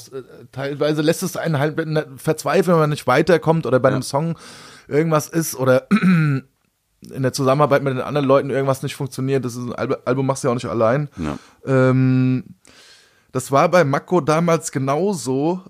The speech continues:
Speaker 1: Ähm, deshalb hab ich aber, ich will nicht sagen, ich hab's immer gewusst,
Speaker 2: Hm.
Speaker 1: aber de-, deshalb dachte ich schon so damals so, okay, wenn es die letzte Platte, äh, ist, die er machen will, ist auf jeden Fall ein gutes Zeichen, weil es bei Mako auch so war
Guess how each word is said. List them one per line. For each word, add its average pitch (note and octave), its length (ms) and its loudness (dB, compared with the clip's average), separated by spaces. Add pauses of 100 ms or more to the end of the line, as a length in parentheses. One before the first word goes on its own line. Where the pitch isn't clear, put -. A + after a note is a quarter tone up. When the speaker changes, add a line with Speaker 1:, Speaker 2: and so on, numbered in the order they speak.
(140)
Speaker 1:
Ähm, C#3 640 2 (560)
deshalb E3+ 400 0
hab D#3 300 0
ich E3 180 -2
aber, D#3+ 240 2 (580)
ich - 80 -12
will D3 100 -2
nicht C#3 100 -2
sagen, C#3+ 160 0
ich - 80 -6
hab's C#3 120 -6
immer F#3+ 240 -4
gewusst, D3+ 480 -4 (240)
Speaker 2:
Hm. F#2+ 140 -2
Speaker 1:
aber C3 260 4
de-, C#3 180 -2
deshalb F3 400 2
dachte F3 280 0
ich - 40 -4
schon F3 220 2
so D#3 80 0
damals D#3+ 380 2
so, D3+ 180 0 (160)
okay, F3 180 -2
wenn E3 80 0
es C3+ 100 -6
die D3 60 -2
letzte D#3 240 0
Platte, C#3 960 2
äh, - 60 -8
ist, - 160 -6
die D3+ 40 4
er C#3 60 4
machen C#3+ 320 -2
will, D3+ 80 0
ist - 120 -6
auf C#3+ 120 0
jeden D#3 120 0
Fall D3+ 140 0
ein B2 40 -8
gutes C#3+ 300 -8
Zeichen, D#3 340 -2
weil C3+ 100 2
es C3 80 -8
bei C3+ 120 2
Mako C#3+ 280 0
auch E3 220 2
so D#3+ 220 -4
war D3+ 260 2